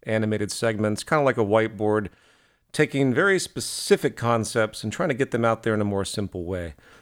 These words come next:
But that one's been on the horizon for a while. If I can just find a decent animator or maybe some kind of A I method,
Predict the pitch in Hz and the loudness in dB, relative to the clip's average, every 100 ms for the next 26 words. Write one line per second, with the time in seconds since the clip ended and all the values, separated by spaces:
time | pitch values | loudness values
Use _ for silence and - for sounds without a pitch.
0 | - 170 226 254 175 139 151 135 127 127 | -12 -2 0 2 2 4 4 4 4 4
1 | 123 107 107 110 95 101 101 104 104 220 | 4 0 -4 -4 -2 0 2 0 -2 -4
2 | 254 - - 139 113 113 113 110 107 113 | -4 -4 0 2 2 -2 -4 -2 -2 0
3 | 113 117 117 131 160 123 - 139 135 107 | 0 0 0 0 -2 -2 -4 0 0 0
4 | - 120 113 110 107 104 - 107 | 2 2 4 2 2 0 -2 -4